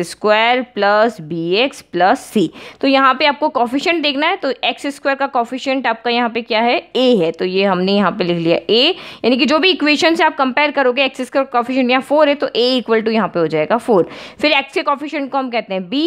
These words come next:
तो b यहाँ पे कौन है? ये माइनस थ्री, तो ये आपका, आपका माइनस थ्री। और कांस्टेंट c, तो ये जो लास्ट टर्म है वो आपकी यहाँ पे हो गई माइनस वन। फिर आपको यहाँ पे जो रिलेशन वेरीफाई करना है zeros, तो zeros आप जब इसके मिडिल टर्म स्प्लिट करके इसके दो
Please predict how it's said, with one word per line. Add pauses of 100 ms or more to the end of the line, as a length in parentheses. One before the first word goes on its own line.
(200)
तो
b
यहाँ
पे
कौन
है?
ये
माइनस
थ्री,
तो
ये
आपका,
आपका
माइनस
थ्री।
और
कांस्टेंट
c, (140)
तो
ये
जो
लास्ट
टर्म
है
वो
आपकी
यहाँ
पे
हो
गई
माइनस
वन। (460)
फिर
आपको
यहाँ
पे
जो
रिलेशन
वेरीफाई
करना
है (160)
zeros,
तो
zeros
आप
जब
इसके (380)
मिडिल
टर्म
स्प्लिट
करके
इसके
दो